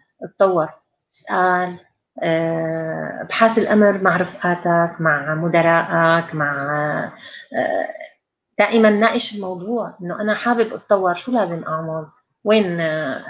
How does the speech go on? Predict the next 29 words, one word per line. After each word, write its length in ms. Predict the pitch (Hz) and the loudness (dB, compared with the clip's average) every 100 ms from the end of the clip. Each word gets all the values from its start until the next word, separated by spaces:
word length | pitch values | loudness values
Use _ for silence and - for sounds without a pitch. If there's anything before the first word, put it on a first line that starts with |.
| - | -8
هذا؟ 220 | 170 - - _ _ _ _ _ _ | -8 -8 -20 _ _ _ _ _ _
ف، 40 | 185 | 2
آه، 1080 | 175 175 175 - _ _ _ _ - 208 | 4 4 2 -6 _ _ _ _ -8 -6
بعدين 500 | - 202 196 233 240 | 0 0 4 4 4
ال-، 280 | 233 220 214 | 4 2 0
ال-، 800 | 208 202 202 - 214 190 - - | 0 -2 -4 -6 -6 -6 -6 -12
في 140 | - 247 | 0 2
ناس 220 | 262 262 | 2 2
ما 140 | 254 233 | 2 2
إلها 160 | 190 | -4
مرق 320 | 180 170 - | -6 -8 -8
بال-، 480 | 170 175 170 165 160 | -12 -10 -10 -10 -10
بالدراسة، 540 | 165 160 175 175 165 165 | -12 -10 -8 -8 -8 -6
ما 100 | 208 | -6
بتحب، 280 | - 170 156 _ _ _ - | -8 -16 -16 _ _ _ -12
بس 160 | 175 | -10
في 300 | - 226 233 | 0 2 4
الانتر-، 440 | 233 190 180 180 180 | 0 -6 -6 -4 -4
آه، 340 | - 175 175 - | -2 -2 -2 -2
في 200 | 214 220 | 2 4
ال-، 160 | 202 | 4
ال-، 640 | 190 185 185 180 180 175 | 2 2 2 0 0 -2
professional 580 | 175 208 240 233 247 233 233 | 0 2 2 6 6 6 0
certifications. 800 | 233 208 214 - 156 160 160 - - - - - 208 | -6 -4 -4 -4 -8 -12 -16 -20 -20 -16 -16 -10 -4
الآن 440 | 190 254 285 277 | 2 4 8 6
في 240 | - - | 4 0
عندك 300 | 202 202 208 | 0 2 0
التعليم 400 | - 185 190 214 | 0 -4 0 -2
أونلاين. 440 | 208 180 165 160 | -2 -4 -4 -6